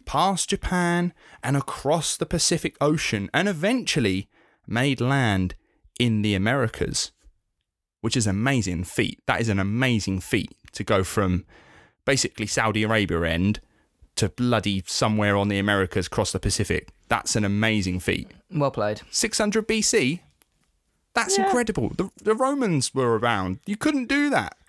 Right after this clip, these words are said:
Speaker 2: They couldn't cross the fucking channel.
Speaker 1: Th-, they could just about get, yeah, they could just about get to Britain, and even then they were scared of what was the, on the other side.
Speaker 2: Mm.
Speaker 1: Now, they've made land in the Americas. Which part, you're probably asking?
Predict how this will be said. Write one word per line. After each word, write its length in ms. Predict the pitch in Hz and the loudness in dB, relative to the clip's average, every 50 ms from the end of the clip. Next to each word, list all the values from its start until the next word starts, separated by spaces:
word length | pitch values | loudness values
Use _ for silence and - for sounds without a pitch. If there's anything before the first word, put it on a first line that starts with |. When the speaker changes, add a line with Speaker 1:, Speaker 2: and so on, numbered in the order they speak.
| _ - - | _ -16 -6
Speaker 2:
They 160 | - 143 151 | -4 -2 -2
couldn't 220 | 147 - 131 117 113 | -2 -2 -4 -4 -4
cross 200 | - 117 117 - | -4 -4 -4 -6
the 80 | - | -6
fucking 260 | - - 113 - 107 107 | -6 -6 -6 -6 -6 -4
channel. 380 | - 123 139 147 107 120 120 - _ _ _ _ _ _ _ _ - - - - - _ _ - | -2 -2 -2 -2 -2 -6 -10 -14 _ _ _ _ _ _ _ _ -20 -20 -20 -20 -20 _ _ -8
Speaker 1:
Th-, 140 | - - - | -8 -6 -4
they 120 | 120 139 - | -4 -4 -2
could 180 | - 147 - | -4 -4 -2
just 260 | - 151 143 - - | 0 0 0 0 0
about 260 | 143 - 131 110 - - | 0 0 0 0 0 0
get, 280 | - 127 - - - | 0 -2 -2 -2 -2
yeah, 160 | 143 131 110 | 0 2 2
they 80 | 101 101 | 2 0
could 140 | - - 110 | -2 -4 -4
just 260 | - 151 156 - - | -2 0 0 0 -2
about 220 | - 147 143 110 107 | -2 -2 -2 -2 -2
get 220 | - 131 - - - | -2 -2 -2 -2 0
to 220 | - 113 110 - - - | 0 2 2 0 -2 -4
Britain, 340 | - 127 123 - 95 98 98 | -2 0 0 2 2 0 0
and 80 | 101 113 | 2 2
even 220 | 113 101 110 107 113 | 2 2 2 2 2
then 140 | 117 107 | 2 2
they 80 | 92 90 | 2 0
were 80 | 90 101 | 0 0
scared 400 | - - - - 98 92 90 92 | -2 -2 -2 0 0 0 0 0
of 60 | 90 | 0
what 100 | 87 78 | 0 0
was 140 | 90 92 - | -2 0 0
the, 180 | 98 90 - | -2 -2 0
on 120 | - 98 101 | 0 0 0
the 100 | 92 92 | 0 0
other 120 | 90 87 | 0 -2
side. 340 | - - 92 90 90 208 - _ _ _ _ - | -2 -2 0 0 0 0 -2 _ _ _ _ -10
Speaker 2:
Mm. 300 | - 131 127 123 113 123 - _ _ _ _ _ _ _ _ _ _ _ _ _ _ - | -6 -6 -4 -4 -6 -8 -10 _ _ _ _ _ _ _ _ _ _ _ _ _ _ -8
Speaker 1:
Now, 380 | - 151 165 165 139 92 - - _ _ _ _ _ - - _ _ - | -4 0 0 2 0 0 -2 -6 _ _ _ _ _ -20 -20 _ _ -2
they've 160 | - 127 113 | -2 0 2
made 200 | 139 156 160 151 | 2 2 2 2
land 200 | 160 165 160 156 147 | 2 0 2 2 2
in 60 | 143 | 2
the 60 | 147 | 2
Americas. 520 | 139 139 156 170 156 - - 117 101 - - | 2 2 2 0 0 -2 -2 -4 -4 -2 0
Which 300 | 139 208 - - - - | 0 0 -2 -2 -6 -8
part, 480 | - - 220 240 220 147 98 - - - _ _ _ _ _ | -4 -2 0 0 0 0 -2 -6 -10 -18 _ _ _ _ _
you're 140 | - 110 107 | -4 -4 -2
probably 280 | - - 117 104 98 95 | 0 0 0 2 2 2
asking? 500 | 95 95 95 92 - - 139 151 190 | 2 2 2 2 0 0 0 0 0